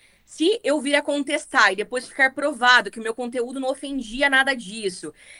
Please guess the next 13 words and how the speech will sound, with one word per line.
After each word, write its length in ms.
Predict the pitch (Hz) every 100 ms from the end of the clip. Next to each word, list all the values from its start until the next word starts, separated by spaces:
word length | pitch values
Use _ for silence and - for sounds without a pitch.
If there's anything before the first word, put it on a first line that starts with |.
| -
e 100 | 226
ele 140 | 247
ser 180 | 285 262
republicado 840 | 269 285 294 320 311 320 254 240
posteriormente 640 | 233 233 240 220 202 233 240
ou 60 |
colocado 380 | 233 233 254 226
em, 100 | 262 226
no 180 | 247 247
ar 260 | 214 202
novamente, 760 | 185 202 226 214 202 202 185 196
né, 120 | 202
depois, 480 | 208 - 220 220